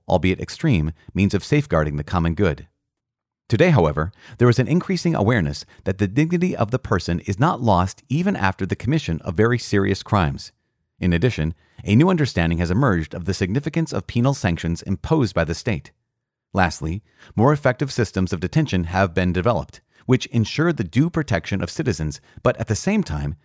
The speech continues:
do not definitively deprive the guilty of the possibility of redemption. Consequently, the Church teaches, in light of the gospel,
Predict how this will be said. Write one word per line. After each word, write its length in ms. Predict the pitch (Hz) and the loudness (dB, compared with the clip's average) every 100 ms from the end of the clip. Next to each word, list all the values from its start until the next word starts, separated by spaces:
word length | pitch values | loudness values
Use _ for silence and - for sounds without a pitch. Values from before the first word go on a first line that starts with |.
| _ _ | _ _
do 80 | - | 0
not 240 | 120 151 - | 2 2 -4
definitively 600 | - 151 170 147 127 120 | -2 0 0 -2 -2 -2
deprive 400 | 120 - 170 131 | -2 0 -2 -2
the 60 | |
guilty 460 | 85 80 - 82 104 - | -2 -4 -2 -6 -6 -4
of 80 | |
the 80 | 92 | -4
possibility 680 | 98 95 90 - 98 76 - | -2 -2 -2 0 -2 -2 -6
of 120 | 85 | -4
redemption. 540 | 90 117 107 73 65 _ _ _ _ _ _ _ _ _ _ _ - | 0 0 -2 -6 -6 _ _ _ _ _ _ _ _ _ _ _ -10
Consequently, 640 | 85 - 117 110 80 65 _ _ _ - | -8 -4 -2 -2 -4 -8 _ _ _ -8
the 80 | - | -6
Church 320 | - 135 143 | 0 -2 -2
teaches, 400 | - 76 73 82 _ _ | -6 -4 -4 -8 _ _
in 120 | 90 | -2
light 160 | 85 78 | 0 0
of 80 | 104 | 0
the 60 | |
gospel, 520 | 95 85 - 67 71 | 0 0 -2 -8 -10